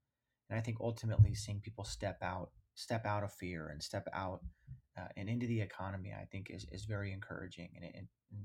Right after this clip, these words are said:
for me personally, it's very great to see. So that's what the N B A is doing.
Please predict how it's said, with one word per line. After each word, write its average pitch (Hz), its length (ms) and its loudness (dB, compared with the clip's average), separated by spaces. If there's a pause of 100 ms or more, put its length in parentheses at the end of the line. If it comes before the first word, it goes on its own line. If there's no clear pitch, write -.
(200)
for 101 80 -8
me 110 140 2
personally, 104 440 -2
it's 85 180 -8
very 90 160 -2
great 85 280 -6
to - 80 -14
see. - 320 -8 (1000)
So - 120 -2
that's 147 220 6
what - 100 -2
the 139 100 4
N 135 120 4
B 113 200 4
A 113 180 4
is 110 100 0
doing. 113 420 2